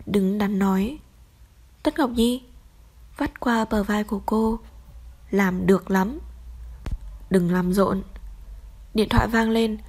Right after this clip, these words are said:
cậu đổi tiếng chuông à? Mặt của cô nhịn không được đỏ hồng.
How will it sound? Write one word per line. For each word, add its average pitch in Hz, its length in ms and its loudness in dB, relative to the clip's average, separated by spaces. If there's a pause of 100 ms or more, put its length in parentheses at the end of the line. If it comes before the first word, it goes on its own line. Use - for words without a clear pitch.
(200)
cậu 226 320 4
đổi 214 160 4
tiếng 196 220 2
chuông 233 220 6
à? 196 240 2 (920)
Mặt 262 180 2
của 233 100 4
cô 233 260 4
nhịn 226 200 0
không 220 240 0
được 202 160 2
đỏ 190 140 4
hồng. 196 360 4